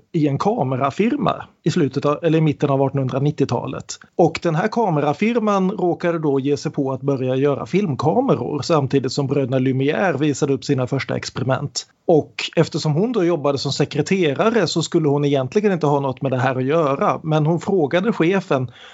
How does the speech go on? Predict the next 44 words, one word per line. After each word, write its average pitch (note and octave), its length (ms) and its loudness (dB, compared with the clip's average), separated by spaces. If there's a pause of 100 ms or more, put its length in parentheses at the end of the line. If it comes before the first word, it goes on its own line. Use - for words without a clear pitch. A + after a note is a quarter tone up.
"Men F#3 180 2
nu F3+ 100 2
när E3+ 120 2
vi F3+ 80 2
ändå D#3+ 320 2
har B3 420 0
alla F3 180 0
de D#3 140 2
här C#3+ 140 2
grejerna B2 680 -2
som C#3 180 -4
står D3 180 -2
tomma D#3 340 0
halva E3+ 360 2
dagarna, B2 520 0 (180)
kan F3+ 260 2
inte F3 180 0
jag G3+ 340 0
få G3+ 220 0
några E3 280 2
frang C3+ 420 -2
och C#3 100 -2
bara C3 300 0
liksom B2+ 320 -6
experimentera D3+ 720 -2
lite G3 220 2
grann C3+ 260 2
och C#3 80 2
göra C#3 220 2
lite A3 220 0
filmer?" F3 440 -2
Och C#3+ 120 0
han D#3 80 2
sa, C#3+ 240 0
"Ja, E3+ 300 2
så A3+ 120 -2
länge G3 380 2
du E3 420 0
liksom D#3 280 0
sköter C3+ 300 0
ditt C#3 160 2
övriga C#3+ 360 0
jobb D3+ 200 0
ordentligt." A#2+ 460 -2